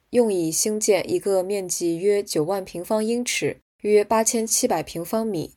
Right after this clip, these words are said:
可容纳六百五十人的大型宴会厅，是现有东厅三倍的容量。白宫发言人表示，新厅将用于接待外国元首、举办大型国宴等活动。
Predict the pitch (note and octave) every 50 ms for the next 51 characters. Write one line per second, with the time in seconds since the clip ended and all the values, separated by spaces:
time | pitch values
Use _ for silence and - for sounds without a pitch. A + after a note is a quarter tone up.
0 | _ - - - F3 D#3 D#3+ D#3 D#3+ F3+ G#3 G3+ F#3+ F3 D#3+ B3 A3+ F3 E3+ E3
1 | F3 F3 D#3 D3 - - E3 E3 E3 D#3 D3+ D3+ E3+ F3 D#3+ - - - G3+ F#3
2 | - - E3+ D#3 D#3+ F#3 G3 F3 F3+ F#3+ F3+ D#3+ - - G#3+ G3+ G3+ A3 - _
3 | _ _ _ _ _ _ _ _ - - - A3 G#3 G#3 G#3 - - B3+ A#3 G3
4 | E3+ D#3+ D#3 - G3+ G#3 G#3+ - - A3 A3 - - B3 A#3+ A#3+ B3+ A3+ F3 D#3+
5 | D3+ D3+ D3 D3 D#3 F3+ F3 E3 - - _ _ _ _ _ _ _ _ _ _
6 | - G3 G#3 G#3+ B3+ B3+ B3 C4+ C4+ C4 A#3+ G#3+ G#3+ G#3 F#3 F#3 G3 G3 E3+ D#3
7 | D#3+ - - - F3 - - - _ _ - - - B3 B3 B3 - - A#3+ A#3
8 | - - - - G#3+ G#3+ G#3+ G3+ G#3 G#3 F#3 E3+ D#3+ D#3+ E3+ E3+ - - - G#3
9 | G#3 - G3 F3+ E3 - - A#3+ A#3 G3 F3+ - E3 F3 F3 E3 D#3 E3+ F3+ -
10 | - D#3+ D3+ - - _ _ _ _ _ - - F#3 F3 F#3 G#3 F#3+ E3+ - -
11 | B3+ A#3+ G#3 F#3 - G3 F3 F3+ - - D#3+ D#3+ F3 G#3+ A3 G3+ E3+ - - -
12 | - D#3 D3 - - - - D3+ D3 D3 - F#3 E3+